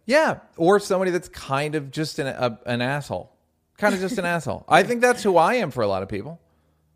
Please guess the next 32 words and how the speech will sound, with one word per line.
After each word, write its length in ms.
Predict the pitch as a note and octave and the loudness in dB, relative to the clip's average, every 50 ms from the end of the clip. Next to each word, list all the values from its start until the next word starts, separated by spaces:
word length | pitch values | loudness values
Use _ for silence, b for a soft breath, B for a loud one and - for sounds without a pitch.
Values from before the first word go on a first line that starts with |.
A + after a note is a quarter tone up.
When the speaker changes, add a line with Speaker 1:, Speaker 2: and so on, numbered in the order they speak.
| _ _ _ _ _ | _ _ _ _ _
Speaker 2:
But 80 | - G3+ C#4+ | -4 -2 -2
Speaker 1:
Kinda 80 | C4+ | 0
Speaker 2:
do 60 | B3+ G3 | 0 0
Speaker 1:
just 100 | A#3 G#3 | 0 2
Speaker 2:
you, 60 | A3 | 2
Speaker 1:
an 60 | A3+ | 2
asshole. 400 | A3+ A3+ G#3+ F3+ C#3+ G2 F2+ - _ _ _ _ _ _ _ _ - D3 B2+ - - | 2 2 2 0 -2 -4 -6 -8 _ _ _ _ _ _ _ _ -20 -20 -20 -14 -10
Speaker 2:
do 80 | F3+ | -8
you 260 | F3+ F3 F3+ F#3 F3+ | -6 -4 -4 -4 -4
go 200 | E3+ D3 F3+ F3 | -2 -2 0 0
out 100 | E3+ E3 E3 | 2 2 0
of 60 | E3 | 0
your 100 | D#3+ D#3+ | 0 0
way 140 | D#3+ D#3+ E3 | 0 0 0
to 80 | F#3 | -2
do 120 | F#3+ G#3 A3+ | -4 -6 -4
that, 180 | A3 A3+ A3+ | -4 -4 -4
or 60 | F#3+ F3+ | -4 -4
is 120 | D#3+ D3 | -6 -6
that 280 | E3 E3 E3 - - _ _ _ _ _ _ _ _ _ _ _ _ _ _ _ | -6 -8 -8 -10 -12 _ _ _ _ _ _ _ _ _ _ _ _ _ _ _
Speaker 1:
No, 420 | B2 C3 D3+ E3 D#3+ D3+ C3+ G#2+ | -4 -2 0 2 4 4 2 2
I, 240 | D#2 F#2+ B2+ C#3 C3+ - - | 2 2 2 2 0 -2 -4
that's, 600 | C3 B2+ D3+ D3+ D#3+ D#3 - - - - - - _ _ _ _ | -2 0 2 2 2 0 -4 -8 -12 -14 -14 -16 _ _ _ _
uh, 840 | - A#2+ B2 A#2+ A#2+ A#2 A#2 A#2 A#2 A2+ G#2+ A2 G#2+ G#2 G#2 G2 - - - - - | -8 -6 -4 -2 -2 0 0 0 0 0 0 0 -2 -2 -2 -4 -6 -10 -16 -20 -16
Speaker 2:
It's 80 | _ - | _ -4
like 100 | F#3+ F3 | -2 -2
Speaker 1:
it's 120 | D#3 - - | -2 -4 -6
Speaker 2:
celebrity 480 | - F#3 F3 F3+ F#3 F3+ F#3+ F#3+ F#3 | -4 -2 0 2 2 2 2 0 0
Speaker 1:
in 60 | F3+ F3+ | 0 0
me 60 | F3 | 0
Speaker 2:
negging? 240 | F3 E3+ E3 - - | 0 0 0 0 0
Speaker 1:
from, 500 | B2+ B2 B2 A#2+ A#2+ A#2 A2+ A2+ A2+ | 2 2 0 0 -2 -4 -4 -6 -6